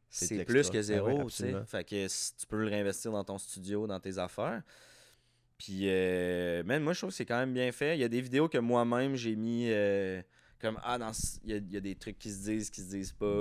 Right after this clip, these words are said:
Speaker 1: ou whatever. Euh, puis j'ai mis comme la cote, parce qu'il faut que c'est toi qui rates ton vidéo, dans
Speaker 2: Ok.
Speaker 1: le fond. Puis là, ils disent, c'est suitable for ads. Puis il y en a deux, trois que j'ai comme pas volontairement démonétisé, mais qui sont comme moins rentables, mettons.
Speaker 2: Ok.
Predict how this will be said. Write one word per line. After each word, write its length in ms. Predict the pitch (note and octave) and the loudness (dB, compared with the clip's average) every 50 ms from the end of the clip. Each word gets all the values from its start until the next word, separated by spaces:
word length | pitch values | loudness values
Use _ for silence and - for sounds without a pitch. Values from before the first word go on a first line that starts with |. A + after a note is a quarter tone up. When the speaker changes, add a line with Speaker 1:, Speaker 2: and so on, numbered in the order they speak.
| G#2 | 2
Speaker 1:
ou 100 | G#2 G#2 G2+ | 2 2 0
whatever. 560 | G2+ G2+ G2 F#2+ F#2 F2+ G2 G2 G2+ G#2 G#2 G#2 - - - - _ - - | 0 -2 -2 -4 -4 -2 -2 -2 0 -2 -2 -4 -8 -18 -20 -20 _ -8 -6
Euh, 360 | F2+ F#2 F2+ E2+ E2+ D#2 E2 - _ _ _ _ _ _ _ _ _ _ _ _ _ | -4 -2 -2 -2 -2 -4 -8 -12 _ _ _ _ _ _ _ _ _ _ _ _ _
puis 100 | - G#2 | -12 -8
j'ai 180 | G2 G#2 G#2+ G#2 | -4 -2 -2 0
mis 140 | G#2+ A2+ G#2+ | 0 -2 0
comme 380 | - A2 G#2+ G#2 G#2 G#2 G2+ G2+ | 2 2 2 2 0 -2 -2 0
la 160 | G2+ E2+ E2 | 0 0 0
cote, 300 | - - A#2 A2+ - - | 0 0 0 0 0 -2
parce 140 | - A#2+ - | -4 -6 -6
qu'il 60 | - | -4
faut 80 | - A#2+ | -6 -6
que 60 | - | -4
c'est 100 | - B2+ | -4 -2
toi 120 | - D#3+ D3+ | 0 0 -2
qui 140 | - - A2 | -2 -2 2
rates 260 | G#2 A2 A2+ A#2 - | 4 4 4 2 0
ton 160 | G#2+ G2+ G2 | -2 -2 -2
vidéo, 340 | F#2 F2+ F2 F2+ F2 F2 G2+ | -4 -4 -4 -4 -4 -4 -4
dans 80 | A2 F#2+ | -4 0
Speaker 2:
Ok. 60 | F#2 | 0
Speaker 1:
le 100 | G2+ G2+ | 0 0
fond. 180 | G#2 G2 G#2 - | 0 -4 -10 -6
Puis 80 | - G#2 | -4 -2
là, 40 | G#2 | -2
ils 80 | F#2+ | -2
disent, 200 | F2 F#2+ G#2 G2+ - | -2 -4 -6 -6 -6
c'est 100 | - F2+ | -6 -8
suitable 680 | - - - - A2 G#2+ G#2 F#2+ F#2 F#2+ G2 G#2 G#2 | -8 -8 -6 -4 -2 0 0 0 0 0 -2 -2 -4
for 200 | - - F#2 F2 - | -6 -10 -10 -10 -6
ads. 260 | - F2 E2+ F#2 A2 A2 G#2+ A2+ - _ - - - - - - _ _ _ _ _ _ | -6 -6 -6 -6 -8 -10 -14 -20 -20 _ -20 -20 -20 -20 -20 -20 _ _ _ _ _ _
Puis 120 | - - | -6 -4
il 20 | A#2 | -2
y 40 | |
en 80 | G#2+ B2+ | 2 2
a 60 | D3 | 4
deux, 160 | D#3 D#3+ E3 | 6 6 4
trois 240 | D#3 - D3 D3 E3+ F3 | 4 4 4 4 4 6
que 140 | - C#3+ | 4 0
j'ai 160 | B2+ A#2+ A#2+ A2+ | 2 2 0 2
comme 320 | - A#2+ A#2+ A#2+ A#2 A2 - _ _ _ _ - _ - _ - | 2 2 2 2 0 -4 -6 _ _ _ _ -20 _ -18 _ 0
pas 100 | F3 G3 | 0 4
volontairement 560 | F3 F#3 E3+ E3 D#3 - D3+ C#3+ D3+ E3+ D#3+ | 6 6 6 6 4 2 2 2 2 0 0
démonétisé, 880 | C#3+ C3+ C#3+ C#3 C3+ C3 B2+ B2+ B2+ B2 - - A2+ A2 A#2 B2 D3+ | 0 0 0 2 2 0 0 0 -2 -2 -4 -6 -2 0 0 0 2
mais 120 | E3 C#3+ A2+ | 0 -2 -4
qui 100 | - - | -4 -6
sont 100 | - F#2+ | -6 -2
comme 320 | - G#2+ G#2+ G#2+ G2+ - - | -2 0 0 0 -4 -6 -8
moins 400 | - G2 G2+ G2+ G2+ G#2+ G#2+ A2+ | -10 -6 -4 -2 0 0 0 2
rentables, 480 | G#2+ G#2+ G2+ G2 F#2+ - F2 F#2+ B2 D#3+ | 0 0 -2 -2 -2 -2 -4 -4 -4 -6
mettons. 180 | F#3+ C#3 - F#2 | -8 -4 -4 -2
Speaker 2:
Ok. 240 | - - G2 G2 | 2 2 2 2